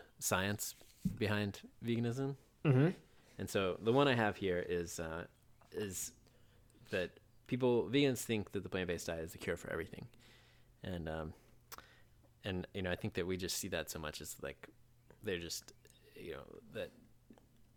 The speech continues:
Speaker 1: if, if you're vegan, you're not gonna get sick. You're not, you're gonna perform your best. You're not gonna, um, I don't know, have all these different health issues. You're, you know, the world's gonna be a, <laughs> it save the environment and save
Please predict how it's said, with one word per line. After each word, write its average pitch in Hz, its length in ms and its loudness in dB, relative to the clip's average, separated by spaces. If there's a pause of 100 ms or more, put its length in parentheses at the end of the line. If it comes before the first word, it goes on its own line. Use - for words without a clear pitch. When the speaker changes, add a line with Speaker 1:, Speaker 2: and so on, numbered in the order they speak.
(200)
Speaker 1:
if, 101 120 -2 (200)
if 107 220 -10
you're 104 80 -4
vegan, 127 280 8
you're 98 120 4
not 92 240 2 (340)
gonna 98 140 0
get 101 160 0
sick. - 280 -4
You're 87 80 -2
not, 85 160 0 (120)
you're 92 160 2
gonna 90 120 2
perform 98 320 2
your 95 80 4
best. 78 280 0
You're 87 100 -2
not 85 160 -2
gonna, 85 300 -6 (580)
um, 87 360 -12 (340)
I 92 60 -2
don't 71 100 -2
know, 60 180 -8
have 98 140 4
all 90 100 8
these 87 320 0 (320)
different 95 240 0
health 95 180 0
issues. 78 380 -4
You're, 80 120 -8 (220)
you 60 100 -14
know, - 220 -14
the 90 200 -6
world's 98 380 2
gonna 92 180 -2
be 85 160 0
a, - 20 -2 (920)
<laughs> 151 60 0 (520)
it 101 220 2
save 117 220 10
the 113 80 10
environment 80 460 6
and 92 220 -4
save 104 280 4